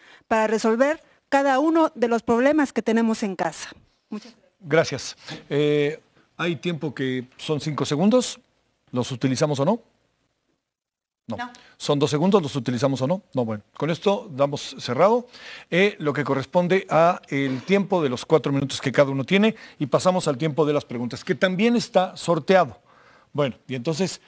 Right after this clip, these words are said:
Speaker 2: les recuerdo, yo haré la pregunta lo más breve posible, sobre todo para que ustedes tengan un minuto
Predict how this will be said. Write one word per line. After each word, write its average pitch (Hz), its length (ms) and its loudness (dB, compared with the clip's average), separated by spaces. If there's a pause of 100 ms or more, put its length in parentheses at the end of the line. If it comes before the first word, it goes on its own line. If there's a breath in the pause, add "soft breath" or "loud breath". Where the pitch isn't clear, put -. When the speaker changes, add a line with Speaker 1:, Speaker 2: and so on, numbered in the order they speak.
(140 soft breath)
Speaker 2:
les 139 160 -4
recuerdo, 196 320 2
yo 170 140 2
haré 151 80 2
la 156 120 2
pregunta 143 360 2
lo 127 80 -2
más 131 180 0
breve 135 220 2
posible, 196 320 0
sobre 127 180 -4
todo 147 220 2
para 139 140 2
que - 100 -10
ustedes 147 280 0
tengan 147 360 0 (260 soft breath)
un 220 240 6
minuto 202 540 4